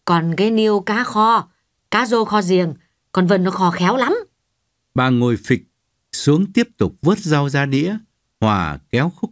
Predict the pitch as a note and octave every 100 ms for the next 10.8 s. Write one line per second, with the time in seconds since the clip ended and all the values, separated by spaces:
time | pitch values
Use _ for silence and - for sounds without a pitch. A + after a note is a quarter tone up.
0 | - E2+ C#2 E2 D2 F2 F2 E2 E2 D#2
1 | D#2+ - C#2+ D2+ - F3+ F2+ D2 D2 C#2+
2 | - E2+ C#2+ B1 - _ _ _ _ _
3 | - - _ _ _ _ _ _ _ _
4 | _ G2+ G2+ F#2+ - - F#2+ D2+ A#2 A#2
5 | A2+ B2+ - A#2 F2+ A#1+ A#1+ A#2 - A#2
6 | G#2+ G2+ G2 - - D#2 C2 C#3 - G#2
7 | - - G#2 D3+ E3+ - C#2 C2 D2 D2
8 | - D#2+ B1+ - - _ _ _ _ _
9 | _ _ _ _ _ _ _ _ F#2+ G2
10 | F#2+ C3 E3 F#3+ G3+ G3 E2 A#1+